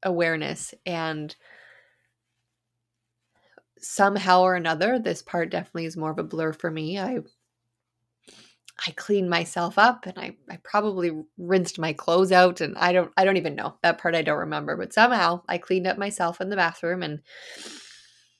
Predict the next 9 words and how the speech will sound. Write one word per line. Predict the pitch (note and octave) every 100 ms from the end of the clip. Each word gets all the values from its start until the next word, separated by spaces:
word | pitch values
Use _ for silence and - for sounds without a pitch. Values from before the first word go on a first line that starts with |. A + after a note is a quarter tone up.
| _ _ _ - -
opened | F3 G3+ G3+
the |
door | F#3 D#3+ E3+ B3+ C4 - - - - - - _ _ _ _ _ _ -
and | E3 D#3+ F3 E3 D#3 - - _ _ _ _ _ F#3+
walked | E3+ F3 - -
out | D#3 A#3+ A#3+ _ _ _ _ _ - _ _ _ _ _ _
into | F3 E3+ E3+
the | E3+ E3
sunshine | F#3+ F3 D#3+ F#3 G3+ G#3+ A3